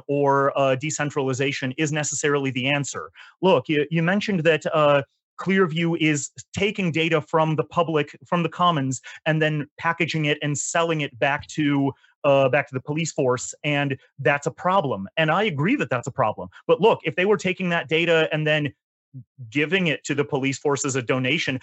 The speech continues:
that wouldn't make any of this better. Um, <laughs> if, uh, you know, you talked about,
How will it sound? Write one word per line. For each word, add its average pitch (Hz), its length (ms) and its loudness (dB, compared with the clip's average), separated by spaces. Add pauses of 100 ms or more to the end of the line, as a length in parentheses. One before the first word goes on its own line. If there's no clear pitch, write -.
(120)
that 196 120 2
wouldn't 254 220 -2
make 180 180 0
any 165 180 0
of 135 100 -2
this 117 120 -6
better. 143 420 -2 (500)
Um, 156 480 2 (400)
<laughs> - 400 -20
if, 190 220 2
uh, 180 340 4
you 180 80 -2
know, 175 120 0
you 175 240 -4
talked 214 240 -2
about, 185 280 0